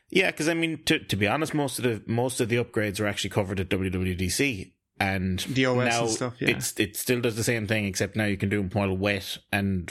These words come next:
Speaker 1: without your phone.
Speaker 2: <laughs>
Speaker 1: So.
Speaker 2: Yeah. Um,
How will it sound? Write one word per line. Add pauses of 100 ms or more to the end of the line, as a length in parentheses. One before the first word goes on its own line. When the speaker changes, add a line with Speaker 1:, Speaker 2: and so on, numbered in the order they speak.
Speaker 1:
without
your
phone.
Speaker 2:
<laughs>
Speaker 1:
So. (920)
Speaker 2:
Yeah. (720)
Um,